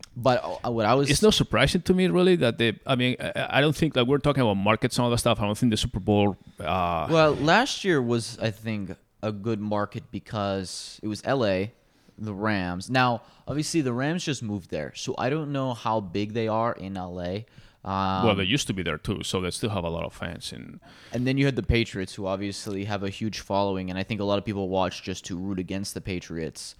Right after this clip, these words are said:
Speaker 1: Um, so I'm surprised that it went down, but maybe.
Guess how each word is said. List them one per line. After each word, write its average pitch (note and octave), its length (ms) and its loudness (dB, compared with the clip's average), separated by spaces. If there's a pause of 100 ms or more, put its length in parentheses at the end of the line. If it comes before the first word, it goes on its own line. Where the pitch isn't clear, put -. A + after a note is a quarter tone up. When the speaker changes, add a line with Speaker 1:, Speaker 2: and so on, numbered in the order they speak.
(360)
Speaker 1:
Um, F2+ 680 -6 (260)
so - 380 -4
I'm B2+ 140 -2
surprised C3 600 0
that C#3 80 -2
it A2 80 -2
went G#2 260 -4
down, G2 320 -4
but F#2 300 -6 (100)
maybe. G#2+ 640 -4